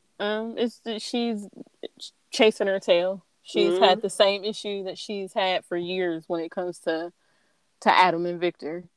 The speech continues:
Speaker 1: And like I said, she just, she just needs to accept the fact that he is always going to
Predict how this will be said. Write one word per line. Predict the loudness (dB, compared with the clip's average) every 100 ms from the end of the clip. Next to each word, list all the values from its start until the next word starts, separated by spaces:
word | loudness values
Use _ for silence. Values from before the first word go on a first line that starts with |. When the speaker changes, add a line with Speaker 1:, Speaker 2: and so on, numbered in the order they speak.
| -10
Speaker 1:
And | -6 -6 -6 -10 -4
like | -2 0
I | -2
said, | -2 -4 -4
she | -4 -6
just, | 0 -2 -2 -14
she | -8 -2 2
just | 0 0
needs | -2 -2 0
to | -2
accept | -2 2 2 2
the |
fact | 0 0 0 -4
that | -4 -2 -6 -10 _ _ _ _ _
he | -2
is | 0 0 0
always | 2 2 -2 -8
going | -10 -10 -10 -12
to | -6 -6 -6 -10 -12